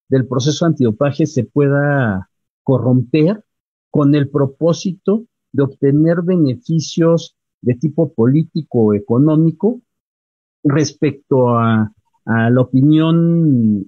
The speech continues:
internacional, y que lo vemos, pues, muy claramente en el caso de,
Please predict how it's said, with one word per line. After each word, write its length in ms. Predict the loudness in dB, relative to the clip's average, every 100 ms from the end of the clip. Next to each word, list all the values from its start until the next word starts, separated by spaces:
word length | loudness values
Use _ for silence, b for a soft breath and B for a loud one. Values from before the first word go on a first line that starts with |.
| -2
internacional, 1000 | -2 -2 -4 -6 -4 -2 0 0 -4 -8 _ _ _ _ _ _ _ _
y 160 | -4 -2
que 760 | 0 2 2 2 2 2 0 -6 -12
lo 500 | -2 2 2 2 2
vemos, 560 | 0 0 0 0 -2 -10 -8
pues, 160 | -6 0
muy 360 | 0 0 -2 -4
claramente 600 | -4 -2 0 -2 0 0
en 100 | -2
el 120 | -2
caso 360 | -4 -2 -2
de, 400 | -2 -2 -4 -6